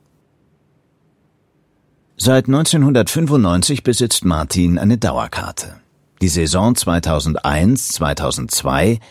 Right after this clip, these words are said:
als Bayer null vier die Meisterschaft verspielte und sowohl das D-F-B-Pokal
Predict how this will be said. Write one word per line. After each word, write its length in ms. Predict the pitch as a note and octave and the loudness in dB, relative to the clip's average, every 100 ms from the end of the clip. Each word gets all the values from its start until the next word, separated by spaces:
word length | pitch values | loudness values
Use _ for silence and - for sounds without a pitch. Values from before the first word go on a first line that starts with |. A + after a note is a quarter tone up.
| - | -4
als 260 | E2 - | -2 -2
Bayer 300 | - D#2 F2+ | -2 0 2
null 180 | F2 E2 | 2 0
vier 200 | - G#2 | 0 0
die 100 | E2+ | 0
Meisterschaft 640 | D#2+ A#2+ - A2 F#2 E2 - | 2 0 0 0 0 -2 -2
verspielte 640 | E2+ - E2+ F2 F2+ B2 | -4 0 0 2 2 0
und 140 | A#2 G#2+ | 0 0
sowohl 460 | F2+ D2 G2 G#2 | 0 2 2 2
das 240 | F2+ F2 - | 2 -2 0
D-F-B-Pokal 1040 | E2 D2 - B2+ A#2 F#2 - D#2+ G2 G#2 | 0 0 0 0 0 -2 0 0 2 0